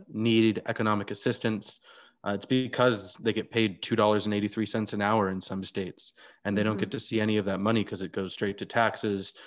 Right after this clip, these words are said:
Speaker 1: and then they only get a portion of the pool, and that's pretty much left up to the owner. These are situations that I think should be avo-, avoided, and to create a more professional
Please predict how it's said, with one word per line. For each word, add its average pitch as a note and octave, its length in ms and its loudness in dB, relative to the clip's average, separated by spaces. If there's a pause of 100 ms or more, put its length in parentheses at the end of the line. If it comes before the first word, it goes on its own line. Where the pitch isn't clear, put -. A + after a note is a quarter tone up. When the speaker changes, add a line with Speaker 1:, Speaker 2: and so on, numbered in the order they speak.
(220)
Speaker 1:
and G2 120 -2
then G#2 100 2
they G#2 140 2
only G2+ 320 0
get G2 200 -2
a G2+ 100 0
portion A2 520 0
of F#2+ 100 -2
the G#2 100 0
pool, A2 440 2
and F#2 120 -4
that's G2 300 -2 (200)
pretty G2 160 -2
much G2+ 400 -6 (360)
left G2+ 220 -4
up G2+ 120 -2
to G#2+ 80 -4
the G2 160 -2
owner. F#2+ 380 -4 (420)
These D3+ 180 6
are D3 60 6
situations A2 720 4
that G2 340 -2 (260)
I G2+ 140 -2
think - 460 -10
should G#2 180 -8
be G#2 100 0
avo-, G#2+ 380 4 (140)
avoided, C3+ 640 0
and G2 260 -4
to F#2+ 340 -2 (420)
create B2+ 240 4
a G#2 160 2
more A2 320 2
professional G2+ 840 -2